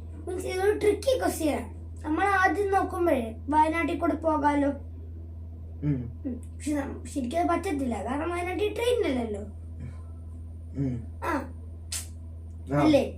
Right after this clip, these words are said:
Speaker 2: ഉം.
Speaker 1: അപ്പോ അതൊരു ട്രിക്കി ക്വസ്റ്റ്യൻ ആണ്. ഏയ്, കുറച്ച് കണക്കൂട്ടി ചെയ്യണം.
Speaker 2: ഉം. അപ്പോ അടുത്ത ക്വസ്റ്റ്യൻ പറയാവേ.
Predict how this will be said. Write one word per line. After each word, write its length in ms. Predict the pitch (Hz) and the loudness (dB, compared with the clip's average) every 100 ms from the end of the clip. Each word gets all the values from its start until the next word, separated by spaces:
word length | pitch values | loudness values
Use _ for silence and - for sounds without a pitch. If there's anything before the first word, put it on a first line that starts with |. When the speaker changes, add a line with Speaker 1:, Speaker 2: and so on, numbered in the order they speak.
| - - | -8 -6
Speaker 2:
ഉം. 300 | 127 113 214 - - - - - - - - - - - - - - - | -4 -4 -8 -10 -12 -10 -12 -12 -12 -12 -12 -12 -12 -12 -12 -12 -12 -8
Speaker 1:
അപ്പോ 260 | 262 285 285 | -4 2 2
അതൊരു 560 | 262 262 247 285 247 269 | 4 4 4 4 4 2
ട്രിക്കി 440 | 285 240 349 349 | 2 2 2 4
ക്വസ്റ്റ്യൻ 380 | 302 - 302 226 | 2 0 0 0
ആണ്. 300 | - - - - - 185 | -4 -8 -10 -12 -4 -2
ഏയ്, 140 | - - - - - 285 | -2 -6 -10 -12 -6 -4
കുറച്ച് 340 | 254 - 370 | -4 -2 0
കണക്കൂട്ടി 500 | 214 294 - 311 240 | 2 2 0 -2 0
ചെയ്യണം. 360 | 254 247 233 240 - - | 0 -2 -2 -4 -6 -6
Speaker 2:
ഉം. 180 | 131 - - - - | -6 -6 -10 -10 -10
അപ്പോ 320 | - 208 208 - | 6 8 8 8
അടുത്ത 180 | 185 208 | 8 12
ക്വസ്റ്റ്യൻ 300 | 185 160 135 | 10 10 6
പറയാവേ. 340 | 127 123 175 | 4 4 0